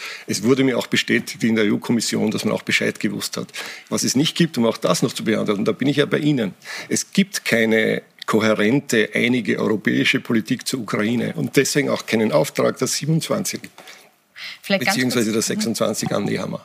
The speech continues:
Speaker 1: Ja.
Speaker 2: Kurze Nachfrage noch, was hat Putin von diesem Termin? Warum hat er sich auf diesen
Speaker 1: Das weiß ich
Speaker 2: Termin
Speaker 1: nicht.
Speaker 2: festgelegt?
Speaker 1: Es ist eine interessante Frage.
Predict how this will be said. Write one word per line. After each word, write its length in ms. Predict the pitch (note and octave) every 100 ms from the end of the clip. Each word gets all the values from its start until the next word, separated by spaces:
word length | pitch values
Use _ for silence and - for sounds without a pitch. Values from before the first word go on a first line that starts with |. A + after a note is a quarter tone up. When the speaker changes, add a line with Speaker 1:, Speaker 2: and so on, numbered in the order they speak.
| _
Speaker 1:
Ja. 120 | A2 -
Speaker 2:
Kurze 320 | - G#3 G#3
Nachfrage 420 | E3+ F#3+ G#3+ G3+
noch, 200 | G3+ -
was 200 | F3+ -
hat 240 | G3 -
Putin 380 | - A3 - F#3+
von 240 | E3 E3+ D#3+
diesem 320 | D#3+ F3+ F3
Termin? 340 | F3+ F3+ G3+
Warum 260 | F#3+ F3+ G3
hat 160 | F#3+
er 140 | F3+ E3
sich 160 | F#3+
auf 100 | F#3+
diesen 360 | - F#3+ F#3+ F#3
Speaker 1:
Das 180 | - -
weiß 160 | G#2+
ich 80 | -
Speaker 2:
Termin 60 | -
Speaker 1:
nicht. 140 | -
Speaker 2:
festgelegt? 340 | - - F#3 -
Speaker 1:
Es 80 |
ist 160 | C3+ C#3+
eine 100 | C3
interessante 500 | B2 D3+ C#3 A2+ D3+
Frage. 540 | - G#2+ A2 C3 B2